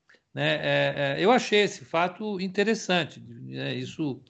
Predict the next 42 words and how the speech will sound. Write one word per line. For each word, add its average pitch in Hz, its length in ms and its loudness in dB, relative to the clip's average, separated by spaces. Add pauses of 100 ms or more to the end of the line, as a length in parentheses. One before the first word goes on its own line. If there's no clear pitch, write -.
(340)
é, 143 180 -2
elimina 147 540 6
um 127 40 0
dos, 117 320 -6
um 139 80 -4
dos 123 140 -8
custos 131 420 -2
mais 143 280 4
importantes 139 560 0
que - 120 -14
o 120 40 -2
banco 123 340 -2
tem. 180 420 0 (440)
O 139 100 -2
banco 156 300 4
é - 20 4
um 135 80 2
grande 147 320 4
captador 139 600 0
de 123 100 -8
depósito 120 640 -2
a 113 40 -4
prazo, 135 480 0
o 113 120 -14
custo 156 320 -10
de 127 100 -14
de-, 123 140 -4
de 123 260 -14
depósito 131 440 0
a 120 40 0
prazo 123 380 -2
dele 120 380 -4 (1400)
é, 160 160 6
junto 151 240 0
com - 80 -6
o 147 60 0
Itaú, 135 560 2
o 131 100 -6
mais 156 260 2
baixo 143 460 2
que 135 100 -16
tem, 160 460 -8